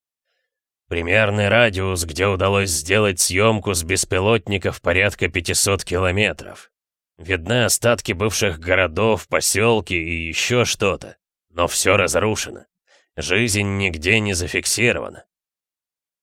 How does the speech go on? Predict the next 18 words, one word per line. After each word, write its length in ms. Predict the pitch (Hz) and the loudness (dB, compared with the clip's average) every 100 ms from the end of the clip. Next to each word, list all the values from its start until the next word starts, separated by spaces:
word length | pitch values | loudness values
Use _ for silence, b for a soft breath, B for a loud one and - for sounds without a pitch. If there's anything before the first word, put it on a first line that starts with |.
| _ _ _ _ _ _ | _ _ _ _ _ _
«Значит, 480 | 101 113 165 190 175 | -10 -2 0 0 0
какого 380 | 170 185 175 175 | 0 2 6 6
он 180 | 170 165 | 6 6
размера, 460 | 151 131 160 170 | 4 4 4 4
вы 100 | 156 | 4
не 140 | 165 151 | 2 0
знаете?» 500 | 180 208 131 - - _ _ _ _ _ _ _ _ _ _ - | 2 2 0 -4 -16 _ _ _ _ _ _ _ _ _ _ -12
Я 240 | 87 113 | -2 -2
склонил 480 | - 107 110 110 101 | 0 0 2 2 2
голову 400 | 110 107 92 95 | 4 4 4 2
набок, 500 | 92 120 120 110 - | 2 0 0 -2 -2
посмотрев 640 | 107 107 101 101 92 - | -2 0 0 2 0 0
на 80 | 92 | -2
него. 400 | 98 90 - - _ _ _ _ _ _ _ _ _ _ _ _ | 0 -2 -6 -16 _ _ _ _ _ _ _ _ _ _ _ _
«К 80 | - | -6
чему 340 | 90 90 104 | -2 2 2
ты 160 | 98 95 | 0 0
клонишь?» 640 | 95 101 82 - - | 2 2 0 -8 -16